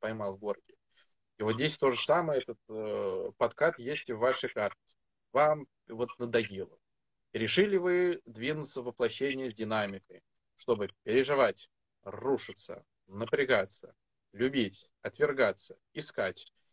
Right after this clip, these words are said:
критиковать, обесценивать себя, других, и истин нет, ничего нет. Зачем придумали, чтобы нырнуть, ну, в будущее жизнь более динамичнее?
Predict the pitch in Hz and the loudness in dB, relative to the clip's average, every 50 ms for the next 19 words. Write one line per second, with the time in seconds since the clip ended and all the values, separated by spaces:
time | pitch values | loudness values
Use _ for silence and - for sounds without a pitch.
0 | _ _ _ - 123 139 143 - - - 151 147 131 110 95 - - - - - | _ _ _ 0 2 2 2 0 2 4 4 4 4 2 0 0 -6 -16 -10 -10
1 | 120 123 139 - - 160 135 117 101 92 90 98 - - - 139 143 156 139 113 | -10 -10 -10 -8 -2 0 0 0 0 -6 -14 -18 -16 -12 -8 0 2 4 4 4
2 | 101 - _ _ - 123 139 143 147 123 - - - _ - 110 120 135 131 - | 4 0 _ _ -10 -10 -8 -6 -6 -6 -6 -8 -14 _ -12 -10 -8 -8 -8 -8
3 | - 113 127 165 180 - 123 117 - 139 120 104 98 90 _ - 104 113 107 - | -8 -6 -4 -4 -4 -4 -6 -6 -2 -2 -2 -2 -4 -8 _ -6 -4 -4 -2 -2
4 | 139 131 - 139 139 139 185 196 196 175 170 160 139 - - - 156 151 139 135 | -4 -2 -2 -2 2 4 4 4 4 2 2 0 0 -4 -4 -4 -4 -2 -2 -4
5 | 120 123 165 156 - _ - 143 131 127 151 160 147 120 117 - - 113 117 156 | -2 -2 -4 -6 -6 _ -14 -14 -12 -8 -6 -4 -4 -4 -6 -4 -6 -4 -4 -4
6 | 113 123 120 120 123 117 113 113 110 113 104 101 95 92 - - - _ | -4 -4 -2 -2 -2 -2 -4 -4 -4 -4 -4 -4 -8 -10 -12 -14 -14 _